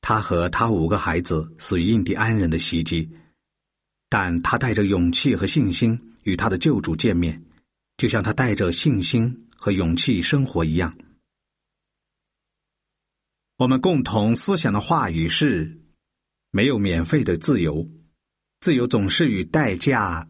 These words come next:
连在一起。耶稣基督第一个为信仰自由付出了终极代价，因他在十字架上的死为我们打开了通往神的路。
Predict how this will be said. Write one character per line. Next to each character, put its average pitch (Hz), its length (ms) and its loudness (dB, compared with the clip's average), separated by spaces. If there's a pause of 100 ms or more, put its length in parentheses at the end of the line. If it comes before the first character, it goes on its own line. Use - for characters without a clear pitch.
连 107 200 0
在 113 160 2
一 98 160 2
起。 78 260 -6 (680)
耶 160 100 2
稣 160 160 0
基 151 180 2
督 143 220 2
第 165 240 2
一 - 20 4
个 160 160 2
为 151 100 2
信 156 300 2
仰 95 180 0
自 156 220 2
由 92 240 0
付 135 180 0
出 - 140 -2
了 107 100 2
终 156 300 2
极 85 160 -2
代 110 180 0
价， 82 240 -4 (580)
因 147 200 4
他 135 160 2
在 117 320 0
十 - 180 -2
字 151 160 0
架 143 220 0
上 120 180 0
的 92 120 0
死 92 320 -2 (100)
为 165 140 4
我 113 80 2
们 110 160 2
打 87 200 0
开 117 200 -2
了 85 200 0 (220)
通 175 160 2
往 107 160 2
神 90 260 -2
的 95 80 2
路。 95 240 0